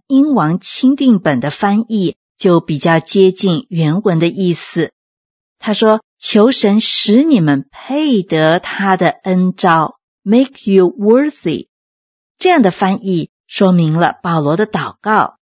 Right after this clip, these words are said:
是求神保守我们能够一直在基督里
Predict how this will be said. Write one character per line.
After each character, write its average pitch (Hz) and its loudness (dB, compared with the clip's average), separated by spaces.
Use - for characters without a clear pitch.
是 - -4
求 180 -2
神 196 0
保 196 -2
守 208 -2
我 208 0
们 156 -2
能 185 -2
够 220 0
一 339 2
直 214 0
在 202 0
基 196 -4
督 196 2
里 156 -2